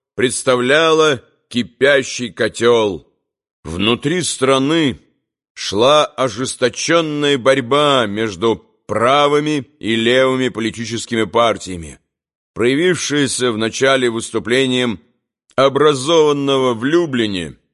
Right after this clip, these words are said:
Временного народного правительства против Варшавского Регенского совета, потом с особой напряженностью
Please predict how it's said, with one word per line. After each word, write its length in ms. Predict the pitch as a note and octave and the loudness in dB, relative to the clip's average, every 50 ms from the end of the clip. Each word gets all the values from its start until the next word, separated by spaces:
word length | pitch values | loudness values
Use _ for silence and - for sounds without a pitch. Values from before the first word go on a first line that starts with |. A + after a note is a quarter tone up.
| _ _ - | _ _ -14
Временного 840 | D2 F2 G#2+ A#2+ C3 D#3 D3+ D3+ D3 D3 C#3+ C#3 C#3 C#3 C3+ C3+ C3 | -8 -6 -4 0 2 2 2 0 0 -2 -2 0 0 0 2 2 2
народного 720 | B2+ B2 B2 B2+ B2+ C3 C#3 C3 A#2+ B2 B2+ B2 B2 A2+ | 2 2 2 2 2 2 2 0 0 0 2 2 2 2
правительства 840 | F#2 A2 B2 B2+ C3 C3+ C3 A#2+ - F#2+ F#2+ E2+ - - F2 F2+ | 2 0 0 2 2 0 0 -2 -4 -6 -10 -10 -10 -10 -10 -10
против 460 | E2 - F#2+ A2 G#2+ - G#2+ G#2+ D2 D2+ | -6 -2 -2 -2 0 0 -4 -6 -6 -6
Варшавского 1080 | E2 F#2+ A2 B2+ - - - B2 C3 C3 A#2+ - - - - A#2+ A#2+ A#2 A2 F#2+ - _ _ _ _ _ | -2 -2 -2 -2 -2 -2 0 2 2 2 0 -2 -6 -4 0 0 2 2 0 -2 -6 _ _ _ _ _
Регенского 920 | - G2+ A2 A#2 C3 C#3 C#3+ B2+ B2+ C3 B2 G#2 - - - A#2+ A#2+ A#2 A2+ | -6 -2 0 2 4 4 4 2 0 -2 -4 -4 -6 -6 -4 -2 -2 0 -2
совета, 760 | - - A#2+ A#2 A#2+ B2+ A#2+ A2+ G2+ - F2+ E2+ D2+ C2+ _ _ _ _ _ _ _ | 0 0 0 0 2 2 2 2 0 -2 -6 -10 -10 -12 _ _ _ _ _ _ _
потом 560 | F2 F#2+ - B2+ C#3+ E3 F3 E3 D3 G#2 E2 _ _ _ | -6 -4 0 2 4 4 4 2 0 -6 -10 _ _ _
с 160 | _ - - G#2 | _ -10 -6 -6
особой 540 | G#2+ G#2 - - D3+ D#3 D3+ C3+ C3+ C3 | -4 -4 -2 0 2 2 2 2 0 0
напряженностью 1200 | A#2+ A#2 A2+ F#2 G#2 G#2+ A2+ G#2 G#2 D3 E3+ F3 D#3+ C#3+ C3 A#2+ G#2+ - - - G2+ F#2 E2 - | 0 0 -4 -4 -4 -6 -6 -4 -2 0 0 0 0 -2 -2 -4 -6 -8 -8 -8 -8 -8 -8 -10